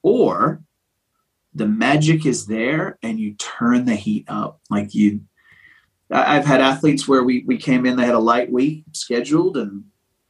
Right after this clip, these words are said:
we would do, say, maybe four or five sets of, you know, eight to ten reps. Like, wanted to get some, some moderate volume in there, but, you know, nothing incredibly intense, but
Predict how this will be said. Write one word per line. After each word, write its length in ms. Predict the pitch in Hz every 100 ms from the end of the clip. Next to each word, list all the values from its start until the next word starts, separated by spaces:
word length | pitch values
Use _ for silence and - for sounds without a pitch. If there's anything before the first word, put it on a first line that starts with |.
| _ _ _ - -
we 120 | 143 131
would 160 | 123
do, 220 | - 120
say, 240 | 117 - 113
maybe 260 | 120 113
four 300 | 156 - 117
or 40 | 123
five 340 | - 123 123
sets 480 | - 120 117 - -
of, 200 | 101 104 -
you 120 | 113
know, 240 | 120 156 156 - _ _ _ _ - - - - - - - - - - _ _ _ -
eight 260 | 127 135
to 120 | 117
ten 380 | - 123 117 120
reps. 320 | 113 120 -
Like, 140 | 120 104
wanted 220 | 117 117
to 80 | 110
get 160 | 135
some, 260 | - 110 101 - - _ _ -
some 180 | - 113
moderate 540 | 120 120 143 139 104
volume 400 | 107 104 110 110
in 140 | 110
there, 200 | 117 147
but, 200 | 170 - - _
you 140 | 123 110
know, 100 | 127
nothing 380 | 143 135 104
incredibly 500 | 104 - 117 117 104
intense, 540 | 101 - - 151 156
but 100 | 156